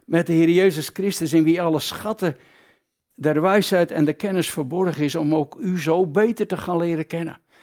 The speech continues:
en gehoorzaam te worden. Om daarin u te eren en om daarin u te loven en u te prijzen.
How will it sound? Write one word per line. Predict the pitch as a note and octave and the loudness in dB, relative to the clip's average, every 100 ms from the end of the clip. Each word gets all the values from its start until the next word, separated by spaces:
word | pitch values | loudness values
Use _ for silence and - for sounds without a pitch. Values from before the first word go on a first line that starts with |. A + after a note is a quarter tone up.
| _ _ - | _ _ -2
en | D3+ | -2
gehoorzaam | C#3+ C3+ D#3+ G3+ D#3+ D#3 D3 | 0 2 2 2 2 0 -2
te | C#3+ | -4
worden. | D3+ D#3 C#3+ B2 _ _ _ _ _ _ _ _ _ _ - | -6 -6 -8 -12 _ _ _ _ _ _ _ _ _ _ -2
Om | C#3 D3 C#3+ C#3 | 0 2 0 0
daarin | F3+ F3+ E3+ D3 - | 2 2 2 2 0
u | F#3 F3+ | -2 -2
te | G3+ | -4
eren | - E3+ E3 D3 B2+ - | -4 0 0 0 -4 -8
en | C#3+ D3 - | -4 -4 -4
om | D#3+ D3 | -4 0
daarin | E3 F#3 E3 D3+ - | 0 2 2 0 0
u | G3 | -2
te | F#3+ | 0
loven | F3 E3+ F3 D3 C#3 | 0 2 0 -2 -6
en | D3+ | -4
u | G#3+ G#3+ | -2 -2
te | G#3 | -2
prijzen. | F#3+ E3 D#3 D3+ B2 A#2+ | -4 -4 -4 -4 -8 -16